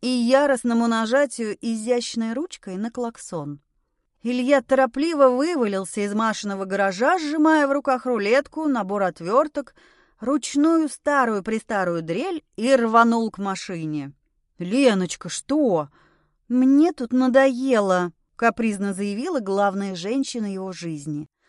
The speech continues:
«Забирай свои железки и поехали». «Да, да, конечно». Сумка перекочевала с травки в багажник,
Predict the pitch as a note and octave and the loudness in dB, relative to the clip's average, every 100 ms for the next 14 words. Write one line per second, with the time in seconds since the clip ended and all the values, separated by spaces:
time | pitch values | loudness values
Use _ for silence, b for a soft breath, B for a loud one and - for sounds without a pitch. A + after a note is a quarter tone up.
0 | _ _ _ _ - B3 D4 C4+ D4+ C#4 | _ _ _ _ -6 -2 2 4 6 6
1 | A#3+ - A#3+ A#3+ A3+ C4 F4+ - C4+ A#3+ | 4 2 2 4 2 -2 -2 -6 -6 -4
2 | B3+ A#3+ G#3 F#3+ G3+ F3+ F3 F3+ _ _ | -2 -2 -4 -6 -8 -8 -10 -12 _ _
3 | _ _ - D#3 E3+ F3 G#3+ F3 F3 G#3 | _ _ -14 -8 -4 -4 -4 -2 -2 -2
4 | G3 E3+ D#3+ D#3+ - A#3+ A#3+ A#3 b b | -2 0 0 -2 -2 -2 -2 -6 b b
5 | b b b - F4+ E4+ B3 A3+ A3 A3+ | b b b -6 -2 -2 -2 -2 -4 -6
6 | A#3 G#3+ G3 F#3 - G3 F#3 - F3 E3 | -4 -2 -4 -4 -4 0 0 -2 -8 -4
7 | E3 E3+ A#3+ D4+ D#4 D4 | -2 0 0 0 0 -2